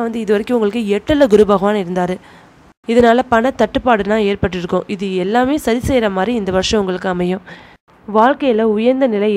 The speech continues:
ஏற்படும் உங்களுக்கு. ஓராண்டு காலம் சுபங்கள் நிறைந்த காலமாவே உங்களுக்கு அமைய போகுது. நல்லவைகள் எல்லாமே நடைபெறும் காலமாக, அதிர்ஷ்டமான காலமா இந்த காலம் உங்களுக்கு அமையும். பண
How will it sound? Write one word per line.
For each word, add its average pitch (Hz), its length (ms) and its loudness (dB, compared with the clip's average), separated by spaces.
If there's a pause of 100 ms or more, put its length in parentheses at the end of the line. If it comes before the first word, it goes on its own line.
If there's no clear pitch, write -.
ஏற்படும் 185 320 -2
உங்களுக்கு. 175 340 -4 (220)
ஓராண்டு 254 420 4
காலம் 214 320 0 (380)
சுபங்கள் 302 420 2
நிறைந்த 214 260 0 (100)
காலமாவே 196 440 2
உங்களுக்கு 185 300 0
அமைய 185 260 0
போகுது. 175 220 2 (580)
நல்லவைகள் 254 640 4
எல்லாமே 240 380 0
நடைபெறும் 226 420 -2
காலமாக, 196 420 -8 (140)
அதிர்ஷ்டமான 262 640 -10
காலமா 214 320 0 (140)
இந்த 202 160 -2 (100)
காலம் 208 280 2
உங்களுக்கு 190 300 0
அமையும். 180 320 0 (400)
பண 262 180 6